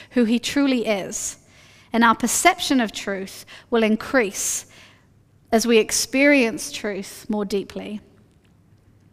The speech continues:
As we allow his word to become the ballast by which we orient our lives, we become familiar with him. Not overly familiar where we take advantage of him,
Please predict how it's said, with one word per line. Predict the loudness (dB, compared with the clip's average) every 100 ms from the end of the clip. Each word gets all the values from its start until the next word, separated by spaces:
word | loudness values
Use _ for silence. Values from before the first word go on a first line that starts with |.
| _ _ -2
As | 0
we | 4 6
allow | 8 6 6
his | 4 0 0
word | 0 -2 -2 -8 -12 -20 -20 -8
to | -2
become | -2 0 2 4
the | 2
ballast | 4 4 6 4 0 -2
by | -2
which | -2 -4 -4
we | -6 -4
orient | 0 2 2 -2 -2
our | -4 0
lives, | 0 -2 -6 -10 -10 -10 -16 -20 -20 -6
we | 0 0
become | 0 0 0 2 0
familiar | -2 0 2 2 0 -2
with | -4 -10
him. | -10 -10 -12 -16 _ _ _ _ _ _ 2
Not | 4 6
overly | 4 4 4 2
familiar | 0 0 0 0 -2 -2
where | -2 -2
we | -4 -6 -8 -14
take | -2 -2 0
advantage | 0 4 6 4 0 -6
of | -8 -10
him, | -10 -8 -8